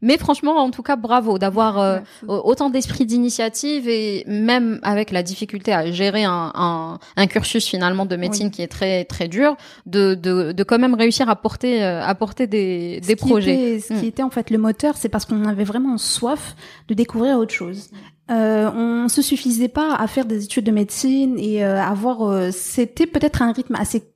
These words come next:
Speaker 2: calme, je dirais, pas, pas vraiment de, par rapport aux études, mais c'était faire cette, faire, euh, étudier seulement pendant, euh, le, voilà, pendant notre cursus, sept ans de médecine,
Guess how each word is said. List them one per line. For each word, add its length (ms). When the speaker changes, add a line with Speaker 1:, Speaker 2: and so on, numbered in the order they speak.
Speaker 2:
calme, 340
je 120
dirais, 320
pas, 140
pas 240
vraiment 320
de, 160
par 200
rapport 220
aux 60
études, 400
mais 120
c'était 380
faire 520
cette, 300
faire, 340
euh, 280
étudier 460
seulement 460
pendant, 440
euh, 580
le, 60
voilà, 240
pendant 260
notre 220
cursus, 400
sept 340
ans 80
de 60
médecine, 380